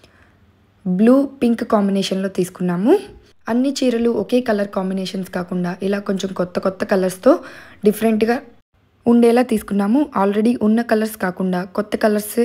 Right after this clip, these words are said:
తీసుకోవడానికి ట్రై చేసాము ఎక్కువగా. ఇక ఈ బ్లౌజ్ వచ్చేసి ఈ శారీలో వచ్చిన క్లాత్తోనే స్టిచ్ చేయించాము. నెక్ అయితే చాలా సింపుల్గా తీసుకొని హ్యాండ్స్ మాత్రం ఇలా ఫుల్గా పీకాక్ డిజైన్‌లో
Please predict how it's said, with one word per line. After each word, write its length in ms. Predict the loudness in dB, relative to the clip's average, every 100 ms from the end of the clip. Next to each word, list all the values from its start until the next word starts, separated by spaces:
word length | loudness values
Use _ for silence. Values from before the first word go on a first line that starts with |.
| -2 -2
తీసుకోవడానికి 720 | -2 -2 -4 -2 -2 -4 -4
ట్రై 260 | -4 -4 -2
చేసాము 420 | 0 0 -2 -2 -2
ఎక్కువగా. 460 | -4 -2 -2 0 -2 -2 -14 -20 -20 -2
ఇక 140 | 2 4 4
ఈ 100 | 4 2
బ్లౌజ్ 360 | 2 2 2 2
వచ్చేసి 420 | 0 -2 0 6 4 4 -18 0 2
ఈ 80 | 2
శారీలో 520 | 4 4 4 4 4
వచ్చిన 300 | 2 0 -2
క్లాత్తోనే 540 | 0 -2 -2 -2 2 2
స్టిచ్ 340 | 0 -6 -10 -4
చేయించాము. 520 | -4 -4 -4 0 0 0
నెక్ 340 | -2 -4 -2 -2
అయితే 240 | 0 -2 -2
చాలా 360 | -4 0 2 2
సింపుల్గా 420 | 2 2 2 0
తీసుకొని 460 | -4 -4 0 2 2 -2 -18 -20 -20 _ 0
హ్యాండ్స్ 360 | 2 4 2
మాత్రం 300 | 2 2 2 2
ఇలా 260 | 2 4 2 0
ఫుల్గా 380 | -4 0 4 4 2 -6 -20 -20 _
పీకాక్ 380 | -2 2 2 2
డిజైన్‌లో 440 | 0 0 2 2